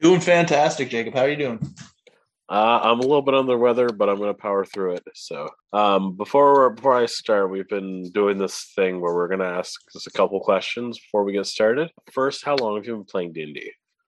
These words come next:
Speaker 1: Uh, I guess a little over a year. I'd say, no, closer to, like, a year and a half, almost two.
Speaker 2: And so far, what's your favorite, uh, thing about D and D?
Speaker 1: Uh, I like being able to be a little creative with the story and interact with,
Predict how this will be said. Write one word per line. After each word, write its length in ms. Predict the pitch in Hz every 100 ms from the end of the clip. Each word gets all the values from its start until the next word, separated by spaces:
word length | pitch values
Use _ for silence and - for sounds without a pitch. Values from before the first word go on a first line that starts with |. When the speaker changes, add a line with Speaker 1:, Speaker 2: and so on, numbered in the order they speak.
| _ _ _ _ -
Speaker 1:
Uh, 300 | 170 180 180
I 60 |
guess 240 | 175 190 214
a 60 |
little 760 | 220 151 127 127 131 147 156 - _ -
over 440 | 143 139 131 139
a 60 | 135
year. 220 | 127 135
I'd 180 | 139 143
say, 100 | 151
no, 260 | 151 135
closer 300 | 127 143 139
to, 40 | 135
like, 140 | 131
a 40 | 127
year 140 | 127
and 80 | 123
a 40 |
half, 300 | 117 127 143
almost 380 | 127 131 139 -
two. 300 | 160 190 - _ -
Speaker 2:
And 340 | 127 123 117
so 200 | - 139
far, 200 | - 147
what's 220 | 151 -
your 80 | 156
favorite, 580 | - 135 127 127 113 -
uh, 340 | 110 104 101 - _
thing 180 | 104 104
about 320 | 95 95 -
D 120 | -
and 100 | 65 _
D? 60 | _ _
Speaker 1:
Uh, 560 | 190 240 240 233 233 233
I 20 |
like 240 | 247 240 196
being 300 | 190 180 160
able 260 | 156 151
to 420 | 147 143 135 127 131
be 120 | 139
a 80 | 135
little 180 | 131
creative 560 | - 127 123 127 127 120
with 140 | 120
the 80 | -
story 540 | - 127 127 127 127 120
and 100 | 120
interact 560 | 120 120 120 123 -
with, 260 | 117 113